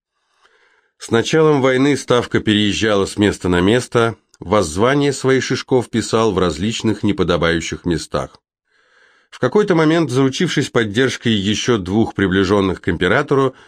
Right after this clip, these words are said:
Шишков обратился с просьбой к Александру оставить армию и вернуться через Москву в Санкт-Петербург.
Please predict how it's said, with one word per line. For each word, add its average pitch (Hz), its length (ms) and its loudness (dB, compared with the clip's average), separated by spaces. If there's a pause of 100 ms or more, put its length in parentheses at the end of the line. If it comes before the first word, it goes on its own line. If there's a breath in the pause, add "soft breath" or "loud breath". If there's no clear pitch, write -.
(180 loud breath)
Шишков 196 440 -2
обратился 135 520 0
с - 60 -10
просьбой 120 380 0
к - 80 -4
Александру 123 640 2
оставить 117 560 -2
армию 123 420 2
и 98 40 -2
вернуться 110 480 0
через 107 280 -2
Москву 104 540 0
в - 80 -14
Санкт-Петербург. 120 1120 -2